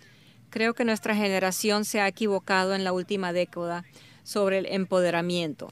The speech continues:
Hemos permitido que el empoderamiento sea ese boleto para hacer lo que nos da la gana,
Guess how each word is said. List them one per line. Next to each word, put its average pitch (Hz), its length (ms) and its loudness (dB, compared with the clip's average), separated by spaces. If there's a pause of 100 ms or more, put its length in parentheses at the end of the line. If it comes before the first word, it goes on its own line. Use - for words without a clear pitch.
Hemos 196 300 -6
permitido 196 720 -2
que 196 100 -8
el 180 80 -2
empoderamiento 175 840 -4
sea 190 460 -2 (300)
ese 226 260 -2
boleto 202 420 -2
para 185 240 -2
hacer 190 720 -2
lo 185 180 -4
que 185 140 -4
nos 170 160 -6
da 170 100 -4
la 170 140 -2
gana, 147 400 -8